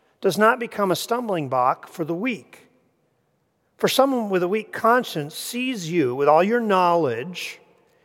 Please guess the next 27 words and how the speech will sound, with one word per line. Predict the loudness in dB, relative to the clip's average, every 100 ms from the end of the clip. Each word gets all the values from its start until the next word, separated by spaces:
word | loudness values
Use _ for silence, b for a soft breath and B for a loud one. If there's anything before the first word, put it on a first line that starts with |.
| _
eating | -2 2 4
in | 2
an | 2
idol's | 2 4 2 -2 -10
temple. | -4 -4 -4 -10 -10 -14 _ _ _ _ _ _ _ _ 4
Won't | 4 6
that | 2 0
person | 0 0 0 -4 -6 -10 B -2
be | 0
emboldened | 2 4 4 2 -2
to | -10 -10
eat | -10 -6
what | -6
is | -4
sacrificed | 0 0 0 -4 -4 -4 -6
to | -4
idols? | -4 -2 -6 -10 -18 _ _ _ _ _ _ _ _ -6
So | 2 2
this | 2 -2 -4
weak | -6 -6 -2
brother | 2 2 2
or | 0
sister | -2 -6 -4 -6
for | -6 0
whom | 0 0
Christ | -2 -2 -2 0
died | 2 2 0 0